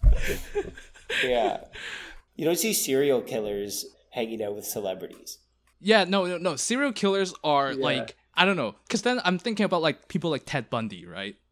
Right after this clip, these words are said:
Speaker 1: Yeah.
Speaker 2: It's also very
Speaker 1: Yeah,
Speaker 2: charming,
Speaker 1: true.
Speaker 2: very likable, but it's not the same way. It's like, "Oh, this is just
Speaker 1: Yeah,
Speaker 2: another
Speaker 1: yeah.
Speaker 2: person," like that. It's more like that. It's like,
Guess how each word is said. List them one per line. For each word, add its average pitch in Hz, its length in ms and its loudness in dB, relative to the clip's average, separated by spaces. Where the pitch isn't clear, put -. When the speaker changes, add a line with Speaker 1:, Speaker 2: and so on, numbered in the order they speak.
Speaker 1:
Yeah. 95 440 2
Speaker 2:
It's 151 180 -2
also 190 240 6
very 185 260 4
Speaker 1:
Yeah, 185 60 4
Speaker 2:
charming, 139 460 2
Speaker 1:
true. 127 60 -4
Speaker 2:
very 170 200 2
likable, 143 720 2
but 135 260 2
it's 143 220 -8
not 165 320 4
the 139 60 0
same 127 480 0
way. 117 200 2
It's 117 200 -2
like, 139 220 2
"Oh, 175 120 6
this 220 220 2
is 170 140 -2
just 120 340 4
Speaker 1:
Yeah, 113 200 2
Speaker 2:
another 101 220 -2
Speaker 1:
yeah. - 60 -18
Speaker 2:
person," 180 500 4
like 107 180 -6
that. 104 220 2
It's 113 120 -6
more 131 160 0
like 113 200 0
that. 95 300 -4
It's 127 180 -10
like, 139 200 2